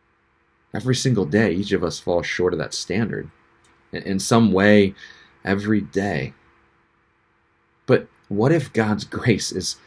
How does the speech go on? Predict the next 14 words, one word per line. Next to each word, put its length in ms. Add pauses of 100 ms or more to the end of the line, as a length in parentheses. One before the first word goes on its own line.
(220)
so 540
outside 520
our 100
comprehension 920
that 140 (460)
all 200
we 120
can 200
do, 260
honestly, 480
is 140
stand 340
back 320
in 140